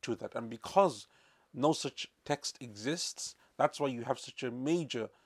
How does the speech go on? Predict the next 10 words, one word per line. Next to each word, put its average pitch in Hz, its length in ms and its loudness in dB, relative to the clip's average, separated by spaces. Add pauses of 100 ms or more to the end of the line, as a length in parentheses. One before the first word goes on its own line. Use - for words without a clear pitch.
(160)
difference 143 380 -4
of 107 80 0
opinion, 107 340 -4
because 117 280 -4
if 156 160 -6
there 135 120 0
was 160 220 2
something 160 280 -6
that 135 120 2
existed 143 500 0